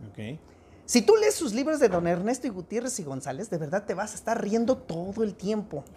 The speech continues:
Speaker 1: Ok.
Speaker 2: Porque él utilizaba personajes
Speaker 1: Órale.
Speaker 2: para poder ejemplificar los conceptos jurídicos. Su clásica abogada toñoñoña,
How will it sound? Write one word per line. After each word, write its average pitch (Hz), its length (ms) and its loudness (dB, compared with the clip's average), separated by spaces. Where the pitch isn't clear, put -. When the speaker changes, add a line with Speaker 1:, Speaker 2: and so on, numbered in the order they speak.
Speaker 1:
Ok. 127 440 -6
Speaker 2:
Porque 247 640 6
él 359 160 0
utilizaba 277 640 2
personajes 262 840 2
Speaker 1:
Órale. 127 60 -8
Speaker 2:
para 269 400 6
poder 262 260 6
ejemplificar 269 880 0
los 330 180 0
conceptos 233 580 -4
jurídicos. 180 680 -8
Su - 220 0
clásica 285 420 4
abogada 214 460 0
toñoñoña, 175 760 -4